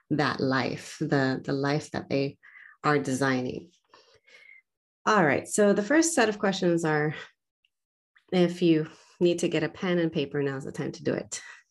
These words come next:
Imagine your perfect day. So this is the first thing. What does it look like? What does it feel like?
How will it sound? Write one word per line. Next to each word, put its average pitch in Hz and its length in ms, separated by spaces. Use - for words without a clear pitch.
Imagine 214 520
your 220 100
perfect 202 420
day. - 240
So - 140
this 190 120
is 196 100
the 185 80
first 170 260
thing. 143 300
What 175 120
does 196 160
it 254 120
look 180 260
like? - 300
What 156 340
does 151 180
it - 120
feel 214 260
like? - 400